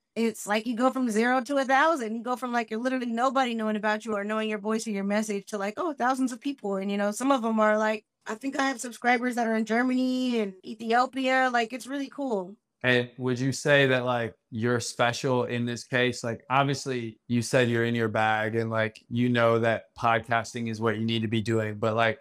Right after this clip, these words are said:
Speaker 2: in terms of it growing like that, do you think you did anything that made that happen?
Speaker 1: I think it's a couple of things. It's, one, being attractive. That actually does matter. So, especially if you're on camera. And I'm not trying to be conceited, but, like, it actually does matter. I'm sorry.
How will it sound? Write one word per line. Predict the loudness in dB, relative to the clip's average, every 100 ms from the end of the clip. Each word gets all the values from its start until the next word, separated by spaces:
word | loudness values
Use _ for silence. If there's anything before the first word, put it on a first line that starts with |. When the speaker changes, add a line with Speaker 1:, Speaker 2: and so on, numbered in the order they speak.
| _
Speaker 2:
in | 2 4
terms | 4 4 4 2
of | 2
it | 2 0
growing | 4 6 6 4
like | 0 -2 -2
that, | -2 -2 -4
do | -6
you | -4
think | -2 -4 -2
you | -4
did | -2 0
anything | 0 -2 0 0
that | 0 -2 -2
made | -2 0
that | -2 -2
happen? | -2 -2 -2 -2 -4 -12
Speaker 1:
I | -14
think | -6 -4
it's | -4
a | -6
couple | -6 -4
of | -6
things. | -4 -2 -2 -4 -6 -18 _
It's, | -8 -8 -12 -14 -8
one, | -2 0 0 -2 -4
being | -4 -2
attractive. | -2 0 0 -2 -6 -6 -8 _ _
That | -4 0
actually | 0 -2 -4 0
does | 0
matter. | 0 -2 -2 -6 -8
So, | -4 -4
especially | -4 -4 -4
if | -2
you're | 0
on | 0 -2
camera. | -4 -4 -6 -10 -12 _ _
And | 2
I'm | 4
not | 4 2
trying | -2 -4
to |
be | -8
conceited, | -6 -4 -4 -8 -10 -8
but, | -4
like, | -4 -4
it | -4
actually | -6 -6 -8 -6
does | -4 -4 -4
matter. | -6 -6
I'm | -6 -6
sorry. | -6 -6 -8 -14